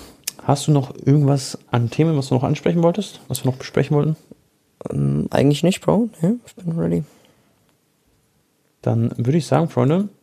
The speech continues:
Speaker 1: was mit der heutigen Episode? Wie lange haben wir? Zweiundfünfzig Minuten.
Speaker 2: Mhm.
Speaker 1: Das ist eine stabile Folge.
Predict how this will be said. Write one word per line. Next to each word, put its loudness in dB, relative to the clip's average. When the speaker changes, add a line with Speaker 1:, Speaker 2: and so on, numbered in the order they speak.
Speaker 1:
was 0
mit 0
der 6
heutigen 0
Episode? 0
Wie -4
lange 2
haben 4
wir? 0
Zweiundfünfzig -2
Minuten. -2
Speaker 2:
Mhm. -2
Speaker 1:
Das -20
ist -8
eine -6
stabile 0
Folge. 4